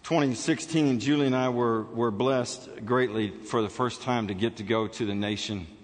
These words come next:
of Israel, uh, with a group of, uh, some folks from one of our churches down in the Houston area.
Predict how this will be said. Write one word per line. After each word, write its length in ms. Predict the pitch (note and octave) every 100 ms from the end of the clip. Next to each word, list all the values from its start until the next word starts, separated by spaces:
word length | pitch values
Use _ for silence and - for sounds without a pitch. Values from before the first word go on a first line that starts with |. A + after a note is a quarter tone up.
| - - -
of 160 | G2+ G#2
Israel, 400 | G2 F2 E2+ - - - - _ _ - - - _ _ _
uh, 80 | G2
with 220 | G#2+ G#2
a 60 | F#2
group 340 | A2 A2 -
of, 400 | A2 F#2+ D#2 -
uh, 320 | G#2 G2 F#2+ F2 - - - - -
some 220 | - A2
folks 260 | - A2+ -
from 160 | G#2+
one 140 | G#2+ G#2+
of 80 |
our 120 | G2 F#2
churches 600 | - G#2 - F#2+ - - - - - -
down 180 | G#2+ G#2+
in 80 | G2
the 60 |
Houston 420 | G2+ A2 G2 - G2
area. 320 | F#2 F2